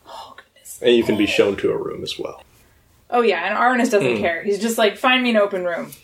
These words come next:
Speaker 1: No, wait. First, which room is Darvin in?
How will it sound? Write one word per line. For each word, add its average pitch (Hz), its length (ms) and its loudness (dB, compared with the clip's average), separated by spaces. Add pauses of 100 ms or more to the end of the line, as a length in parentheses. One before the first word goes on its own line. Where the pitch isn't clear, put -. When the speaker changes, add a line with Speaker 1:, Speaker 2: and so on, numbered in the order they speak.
(280)
Speaker 1:
No, 262 200 2
wait. 202 320 0 (200)
First, 214 540 -2 (120)
which 254 240 -2
room 330 160 0
is 226 160 2
Darvin 180 340 0
in? - 220 -16